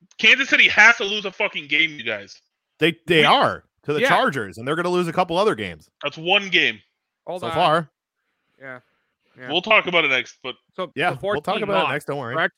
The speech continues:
Speaker 1: What?
Speaker 3: We have them as a loss to the Chiefs.
Speaker 2: Loss.
Speaker 1: Yeah.
Speaker 2: Loss.
Speaker 1: At Cleveland. Win.
Speaker 3: Loss.
Speaker 2: Win.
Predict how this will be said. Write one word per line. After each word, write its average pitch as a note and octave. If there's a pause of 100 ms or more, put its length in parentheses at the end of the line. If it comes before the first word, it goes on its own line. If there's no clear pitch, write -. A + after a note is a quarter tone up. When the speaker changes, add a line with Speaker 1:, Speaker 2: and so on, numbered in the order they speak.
(880)
Speaker 1:
What? C#3
Speaker 3:
We D#3
have E3
them F3
as D3
a E3
loss D#3+
to D#3+
the C3+
Chiefs. D#3+
Speaker 2:
Loss. A2 (100)
Speaker 1:
Yeah. A2
Speaker 2:
Loss. G2 (920)
Speaker 1:
At E3+
Cleveland. C3 (140)
Win. A#2 (240)
Speaker 3:
Loss. E3 (560)
Speaker 2:
Win. G2+